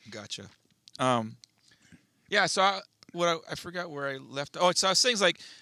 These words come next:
I'm sure if I had a diary or a journal or something, like, there's a, there's probably a laundry list of, like,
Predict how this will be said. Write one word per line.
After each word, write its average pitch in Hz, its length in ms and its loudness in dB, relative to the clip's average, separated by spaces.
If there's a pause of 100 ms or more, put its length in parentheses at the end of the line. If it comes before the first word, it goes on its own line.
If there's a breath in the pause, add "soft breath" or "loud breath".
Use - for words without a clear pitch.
(200 loud breath)
I'm 180 100 0
sure 214 460 4
if - 180 -8
I 160 80 2
had 170 140 0
a 156 40 -10
diary 147 340 -2
or 139 60 -4
a 135 60 -6
journal 131 260 -6
or 127 80 -4
something, 131 300 -8
like, 131 140 -8
there's 131 180 -8
a, - 140 -6
there's 123 120 -6
probably 175 280 0
a 135 40 0
laundry 127 380 0
list 127 300 -2
of, 120 160 -4
like, 120 260 -6